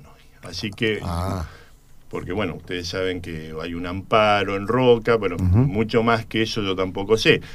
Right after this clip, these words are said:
Speaker 1: Tortorielo ma-, me manifestó que había pedido a, al ingeniero Iguacel que revea el tema de que la ruta vaya por arriba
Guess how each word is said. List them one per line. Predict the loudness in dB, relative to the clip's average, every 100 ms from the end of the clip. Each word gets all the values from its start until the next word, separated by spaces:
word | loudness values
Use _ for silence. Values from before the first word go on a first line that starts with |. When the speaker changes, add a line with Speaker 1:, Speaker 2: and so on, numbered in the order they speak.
| -8
Speaker 1:
Tortorielo | -4 -2 0 0 0 2
ma-, | 2
me | 0 -4 -4
manifestó | -6 -4 -4 -4 -6 0 0
que | 2 -2 -4
había | -6 -6 -6
pedido | -6 -6 -4 -4 -2 -2 -2
a, | -4 -8 -12 -14 -14 -16 -18 -20 -20 -20 -20 -20 -16
al | -12 -12
ingeniero | -12 -8 -8 -4
Iguacel | -2 -2 0 0 0
que | -2
revea | -2 -6 -8 -4 -4
el | -6
tema | -8 -8 -6
de | -8 -10
que | -14
la | -14
ruta | -12 -6 -6 -6
vaya | -10 -10 -6 -6 -6 -14 -16
por | -14 -14
arriba | -14 -8 -6 -2 -2